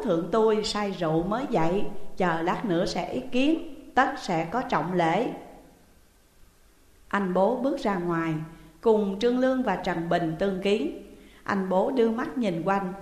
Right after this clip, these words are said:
thấy nơi chỗ Trương Lương và Trần Bình có đủ cả, cư chỉ khí dụng, mọi vẻ sang trọng không khác gì chỗ của Hán Vương. Anh Bố còn đang băn khoăn suy nghĩ,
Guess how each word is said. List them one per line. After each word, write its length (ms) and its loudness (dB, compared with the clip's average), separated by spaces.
thấy 320 2
nơi 260 4
chỗ 240 2
Trương 200 2
Lương 320 2
và 220 -2
Trần 240 -2
Bình 280 0
có 140 2
đủ 240 0
cả, 340 0
cư 360 6
chỉ 340 2
khí 420 0
dụng, 340 2
mọi 260 -2
vẻ 280 -2
sang 340 -6
trọng 180 0
không 240 -4
khác 240 -6
gì 240 -2
chỗ 180 0
của 200 -4
Hán 260 -4
Vương. 440 0
Anh 220 4
Bố 280 4
còn 220 -2
đang 240 -4
băn 280 -6
khoăn 220 0
suy 200 -2
nghĩ, 360 0